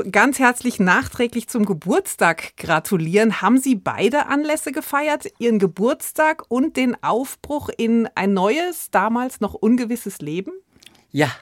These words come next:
Speaker 2: habe ich. Und, äh, ja, da haben wir eine F-, Fest veranstaltet, auch, ja, richtig groß. <laughs>
Speaker 1: Bei, bei sich zu Hause?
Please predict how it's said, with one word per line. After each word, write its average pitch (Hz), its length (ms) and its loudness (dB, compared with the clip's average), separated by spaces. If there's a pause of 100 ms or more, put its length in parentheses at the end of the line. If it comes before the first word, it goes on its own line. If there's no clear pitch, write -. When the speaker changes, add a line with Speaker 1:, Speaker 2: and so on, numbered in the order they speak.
Speaker 2:
habe 113 240 2
ich. - 280 -6 (480)
Und, 110 520 0
äh, 107 420 -2 (240)
ja, 175 200 2
da 113 120 2
haben 123 140 4
wir 117 80 4
eine 107 160 0
F-, - 180 -10 (340)
Fest - 460 -6 (180)
veranstaltet, 90 920 -2 (100)
auch, 95 380 -4 (100)
ja, 90 120 -8
richtig - 360 -12
groß. - 380 -14 (340)
<laughs> 226 80 -2
Speaker 1:
Bei, 220 240 6
bei 208 160 0
sich 370 240 0
zu 277 140 -2
Hause? 320 400 2